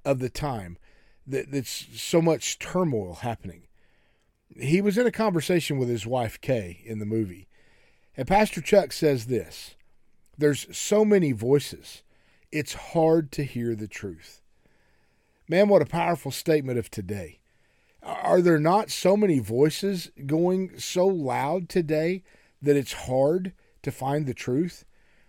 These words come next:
Our media spins something one way. We hear a story of going another way. We see something another way.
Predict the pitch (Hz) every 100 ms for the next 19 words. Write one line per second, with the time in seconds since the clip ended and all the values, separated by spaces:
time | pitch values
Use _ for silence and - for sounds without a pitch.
0 | _ _ - 170 170 156 156 175 202 190
1 | - - 170 190 170 190 185 165 131 143
2 | 170 170 175 185 185 147 139 127 170 147
3 | - - 175 185 170 135 147 165 139 120
4 | 175 185 175 180 185 156 127 - 196 185
5 | 190 180 170 135 123 175 185 175 185 185